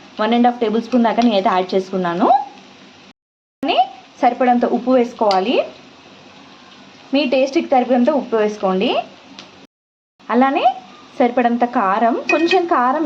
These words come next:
ఎక్కువ వేస్తే దీనికి టేస్ట్ బాగుంటుంది. అలానే ధనియాల పొడి, అలానే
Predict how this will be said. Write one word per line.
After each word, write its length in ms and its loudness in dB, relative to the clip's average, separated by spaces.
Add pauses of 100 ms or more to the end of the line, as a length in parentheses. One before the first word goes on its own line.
ఎక్కువ 220 2 (100)
వేస్తే 280 0 (680)
దీనికి 260 4 (100)
టేస్ట్ 280 -2 (100)
బాగుంటుంది. 560 -2 (1600)
అలానే 200 0 (180)
ధనియాల 340 0 (100)
పొడి, 200 0 (1800)
అలానే 280 4